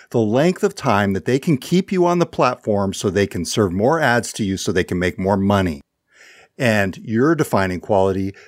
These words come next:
by something a little more qualitative, something less measurable, and that is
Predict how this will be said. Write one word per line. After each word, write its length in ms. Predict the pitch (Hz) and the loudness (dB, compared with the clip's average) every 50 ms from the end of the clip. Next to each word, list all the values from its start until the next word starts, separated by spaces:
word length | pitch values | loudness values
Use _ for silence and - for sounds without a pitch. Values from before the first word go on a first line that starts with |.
| - - | -10 -2
by 140 | - 113 107 | 0 0 0
something 640 | - - 147 143 151 - - 156 151 151 151 147 - _ - _ _ - | 0 0 -2 -2 -2 -2 -2 -2 -2 -2 -4 -6 -10 _ -20 _ _ -4
a 60 | - | -2
little 240 | 110 107 127 143 156 | 0 2 2 2 2
more 140 | 156 151 143 | 0 -2 -2
qualitative, 640 | - - 151 147 147 139 - 160 165 151 90 82 - | 0 0 2 2 2 2 2 2 0 2 0 -2 -4
something 320 | - - 95 - 110 95 | -4 -4 -4 -2 -2 0
less 200 | 95 95 95 - | 0 0 0 0
measurable, 600 | - 98 101 101 - 90 76 67 73 71 71 90 | 0 0 0 0 0 -2 -2 0 -2 -2 -2 -2
and 200 | - 95 90 92 | -4 -4 -2 0
that 160 | 92 90 87 | 2 2 2
is 480 | 87 87 85 82 82 78 73 - - - | 2 2 2 2 0 -2 -4 -6 -8 -10